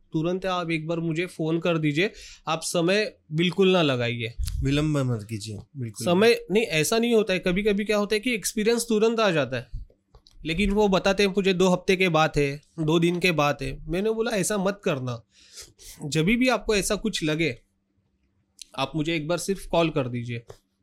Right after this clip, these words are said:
Speaker 1: <clears throat> सब कुछ हो गया, <clears throat>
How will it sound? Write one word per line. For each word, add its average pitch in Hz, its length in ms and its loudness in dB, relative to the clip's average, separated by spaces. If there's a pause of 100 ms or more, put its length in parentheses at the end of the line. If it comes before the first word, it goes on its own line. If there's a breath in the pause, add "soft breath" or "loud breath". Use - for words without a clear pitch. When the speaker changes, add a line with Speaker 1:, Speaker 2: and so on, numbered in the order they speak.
(400)
Speaker 1:
<clears throat> 151 300 -6 (1300 loud breath)
सब - 220 -8
कुछ 180 180 0
हो 175 120 0
गया, 170 300 -2 (840 soft breath)
<clears throat> 196 340 0